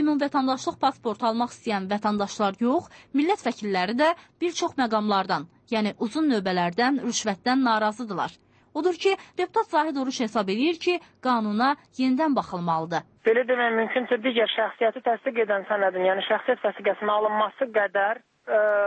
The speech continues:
Speaker 2: asanlaşdırılmalıdır və hər bir vətəndaşın yaşayış yeri üzrə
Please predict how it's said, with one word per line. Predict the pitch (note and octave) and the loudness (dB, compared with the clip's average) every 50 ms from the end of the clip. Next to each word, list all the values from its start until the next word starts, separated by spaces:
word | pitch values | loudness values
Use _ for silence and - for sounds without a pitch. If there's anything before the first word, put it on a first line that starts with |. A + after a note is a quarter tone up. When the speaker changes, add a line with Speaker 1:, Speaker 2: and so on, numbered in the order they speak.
| G3 F3 G#3+ A#3 | 0 0 0 -2
Speaker 2:
asanlaşdırılmalıdır | A#3+ - - B3 A#3 A#3 A3+ A3+ - - - A#3 A#3 A3+ A3+ A3+ A3 A3 A3+ B3 B3 G#3 A#3 A#3 A#3+ A#3+ A3 | -2 -2 -2 -2 0 0 0 -2 -2 -2 0 0 2 2 2 2 2 2 2 2 0 0 0 0 0 0 0
və | G#3+ A3+ A#3 A3+ A#3 A3 G3+ A3+ | 0 2 2 2 0 0 0 0
hər | B3+ C4 C4 A#3+ | 0 0 -2 -4
bir | A#3+ A3 A3+ | -4 -2 -2
vətəndaşın | A3+ - A#3 A3+ G#3+ G#3+ G#3+ G#3+ G3+ - - - A#3 A#3+ B3+ A#3+ - _ _ _ _ _ - | -2 0 0 -2 -2 0 -2 -2 -2 -2 -4 -2 -2 -2 -2 -4 -8 _ _ _ _ _ -2
yaşayış | A3+ A3 G#3 - A#3 A3 A3+ B3 B3 - - A3+ A3 | -2 -2 0 0 2 2 2 2 0 -4 -6 -2 0
yeri | A#3 A#3+ A#3+ B3+ B3+ A#3 G#3+ | 0 2 2 2 2 0 0
üzrə | F#3 G#3 A3+ A#3 | -2 0 0 0